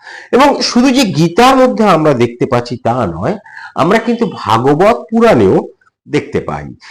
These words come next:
যে কৃষ্ণ কেবল ভগবান নন, তিনি এই সময়কে নিয়ন্ত্রণ করছেন। এবং কৃষ্ণের যে বিবিধ লীলা, সেই গি-,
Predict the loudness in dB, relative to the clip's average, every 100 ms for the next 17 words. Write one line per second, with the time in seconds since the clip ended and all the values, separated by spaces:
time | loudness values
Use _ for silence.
0 | -6 -2 0 0 0 -2 0 2 4 4
1 | 4 2 2 2 4 2 2 -2 -6 -2
2 | -2 -4 -12 -20 -18 -2 2 2 2 -2
3 | -14 _ _ -10 -10 -10 -6 -4 2 4
4 | 4 4 2 2 4 4 4 4 2 -2
5 | -6 -8 -12 -12 -14 -14 -12 -12 -14 _
6 | -20 -18 -4 2 4 2 0 0 0 0
7 | 2 2 2 2 0 0 0 2 2 2
8 | 2 0 -2 -4 -8 -20 -20 _ _ -18
9 | -18 -20 -20 0 2 2 -2 -4 -4